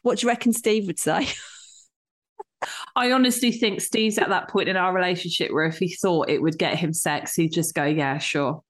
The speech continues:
Speaker 2: I
Speaker 1: I,
Speaker 2: really
Speaker 1: I,
Speaker 2: like
Speaker 1: I
Speaker 2: it."
Speaker 1: don't even think Rob's ever allowed near enough to smell me. <laughs>
Speaker 2: Um, so Vic, I actually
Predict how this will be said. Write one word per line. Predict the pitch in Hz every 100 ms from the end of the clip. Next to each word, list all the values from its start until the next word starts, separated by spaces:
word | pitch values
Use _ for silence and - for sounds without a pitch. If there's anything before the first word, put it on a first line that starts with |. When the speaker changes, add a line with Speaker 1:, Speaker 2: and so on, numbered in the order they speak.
| _ _
Speaker 2:
I | 160
Speaker 1:
I, |
Speaker 2:
really | 151 143
Speaker 1:
I, | 135
Speaker 2:
like | 139 -
Speaker 1:
I | 220
Speaker 2:
it." |
Speaker 1:
don't | 277 262
even | 220 208
think | 196 185
Rob's | 175 180 180
ever | 180 165
allowed | 170 165 165
near | 170 165
enough | 165 160 - - -
to | 170
smell | - 160 202
me. | 139 101 139 _ _ -
<laughs> | - - - - 807 831 - - - - _ _ _ _ _ _ 494 320 - _ _ _ _
Speaker 2:
Um, | 262 254 240 240
so | 285 254
Vic, | 233 254 - -
I | 254 262
actually | 254 226 - - 208